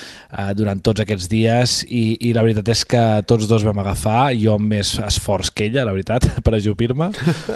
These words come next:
però ens vam asseure allà a la vorera, just a sota del cartell, i davant teníem tota la platja de, de Talamanca.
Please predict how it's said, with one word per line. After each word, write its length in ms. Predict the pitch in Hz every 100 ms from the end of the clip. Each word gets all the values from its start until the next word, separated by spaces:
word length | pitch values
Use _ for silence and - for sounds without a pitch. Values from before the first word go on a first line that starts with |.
| 113 - -
però 560 | 120 117 107 104 98 117 104 117 123
ens 160 | 113
vam 160 | 123 135
asseure 320 | - 135 123
allà 240 | 117 120
a 80 | 117
la 80 | 110
vorera, 360 | 107 113 127 113
just 200 | 113 -
a 20 | 117
sota 300 | 123 117 110
del 80 |
cartell, 560 | 104 104 - 120 139 147 -
i 220 | 120 113
davant 320 | 101 101 107
teníem 380 | 113 113 110 104
tota 240 | 110 107 104
la 100 | 101
platja 800 | 104 104 101 - 107 98 95 90
de, 260 | 92 104 98 95 92 92 95
de 160 | 101
Talamanca. 600 | 104 101 104 113 110 165